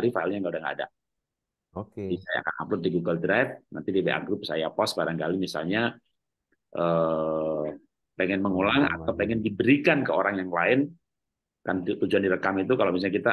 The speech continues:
Speaker 1: aduh, nggak bisa jelasin atau bisa tapi nggak ada waktu jelasin, udah nih baca dulu, dengerin ini gitu ya. Itu kadang ya kalau saya terpaksa kadang tak kasihnya, eh, rekaman Zoom.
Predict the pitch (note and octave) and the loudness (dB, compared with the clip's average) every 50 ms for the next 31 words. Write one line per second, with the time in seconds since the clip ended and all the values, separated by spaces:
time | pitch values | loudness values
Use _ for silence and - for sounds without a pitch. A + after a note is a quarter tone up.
0 | D2 F#2 G2+ A#2+ C3+ C#3+ C#3 - - - _ _ _ _ _ _ _ _ _ - | 0 2 4 6 6 6 4 0 -4 -12 _ _ _ _ _ _ _ _ _ -6
1 | D2 D#2 E2+ F2+ F2 F2 F2+ F2+ F2 E2+ - B2 B2 - E2 F2 F2+ A#2+ C3 C#3 | -4 -4 -2 -2 0 2 2 2 2 2 4 4 4 4 2 2 2 2 2 2
2 | C3+ C3+ G2 F2+ - B2 G#2+ G2 F#2+ G2+ G#2+ F#2 E2+ F2+ F2 F2 - G2 F#2 F#2 | 2 0 -2 0 0 0 0 0 0 0 0 0 0 0 -2 -2 -2 0 2 2
3 | F2 E2+ F2 A#2+ A#2+ G#2 E2+ F#2 G#2+ A2+ - - C3+ - F2+ F2+ - - B2 C3 | 2 2 2 2 2 2 2 2 0 0 0 -2 -2 -2 -2 -2 -2 0 0 0
4 | A#2+ - G2+ G2 G#2 A#2 A2+ B2+ C3 B2+ - - D#2+ D#2+ D#2+ - - D2+ D2 C#2+ | 0 0 0 0 2 2 4 4 4 2 2 0 -4 -4 -4 -4 -4 -4 -4 -2
5 | C#2+ D2 D#2+ - - - _ _ _ - - - D#2 D#2+ D2+ D#2+ F2+ F2+ E2+ E2+ | -2 -4 -6 -8 -12 -18 _ _ _ -12 -10 -8 -6 -6 -4 -4 -4 -4 -6 -6
6 | - - _ _ _ _ _ _ - - - - _ _ _ - F2 E2 - D2 | -10 -14 _ _ _ _ _ _ -20 -20 -20 -20 _ _ _ -6 -4 -4 -4 -4
7 | B1+ - - F2 F2 F2+ F#2 F2 D2+ - - - - - - _ - - - E2 | -6 -4 -2 -2 0 0 0 0 -2 -4 -6 -10 -12 -12 -12 _ -10 -8 -8 -6
8 | - C#2+ - - A2 F#2 F#2 F#2+ G2+ F#2 - - - _ _ - C#2+ - E2 D#2+ | -4 -6 -4 -2 -2 0 0 0 -2 -2 -6 -8 -10 _ _ -10 -8 -6 -4 -4
9 | F2+ G2 G#2 F#2 - - - _ _ _ D2+ D2+ D2+ C#2+ D2 - D#2+ - D#2 D#2 | -2 -2 -2 -2 -4 -6 -10 _ _ _ -8 -6 -6 -6 -6 -6 -6 -6 -6 -6
10 | D#2+ D#2+ E2 E2 - D#2+ C#2+ C#2+ | -6 -6 -6 -6 -6 -8 -8 -10